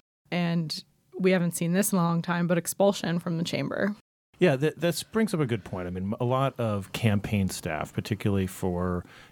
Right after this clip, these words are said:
Speaker 2: you know, these big classes, they'll make the transition to being staff. Uh, they'll, they'll be, you know, those are usually the people high up in the campaign who become chiefs of staff, or they become legislative directors, or,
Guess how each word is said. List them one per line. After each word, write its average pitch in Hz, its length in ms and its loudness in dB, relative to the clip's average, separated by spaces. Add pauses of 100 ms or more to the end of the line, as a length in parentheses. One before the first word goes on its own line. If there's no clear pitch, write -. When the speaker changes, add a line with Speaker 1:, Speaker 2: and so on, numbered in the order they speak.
Speaker 2:
you 98 60 -2
know, 95 80 0
these 90 180 -2
big 92 240 -4
classes, 87 460 -4
they'll 120 200 6
make 104 220 -2
the 98 80 -6
transition 76 600 -8
to - 100 -8
being 80 400 -6
staff. 73 600 -4
Uh, 82 200 -6
they'll, 80 180 -4
they'll 82 220 -6
be, 80 440 -8
you 85 120 -10
know, 80 100 -8
those 87 220 -6
are 87 60 -6
usually 82 360 -8
the 82 80 -10
people - 340 -6
high - 160 -4
up - 120 -8
in 151 80 -8
the 156 60 -10
campaign 165 380 -8
who 76 100 -8
become - 360 -12
chiefs - 380 -12
of - 80 -18
staff, 123 420 2
or 98 80 -4
they 78 100 -6
become 78 400 -12
legislative - 460 -12
directors, 90 600 -4
or, 76 100 -8